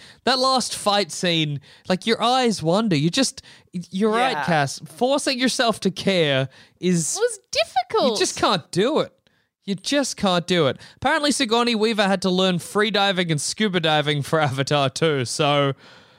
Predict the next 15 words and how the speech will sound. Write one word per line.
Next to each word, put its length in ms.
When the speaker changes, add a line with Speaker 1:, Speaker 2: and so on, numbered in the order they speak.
Speaker 1:
who 180
knows 460
w-, 280
what 480
that 300
means? 580
Oh 220
my 140
God, 280
I'm 160
excited 480
for 140
this 300
<laughs> 20
film. 240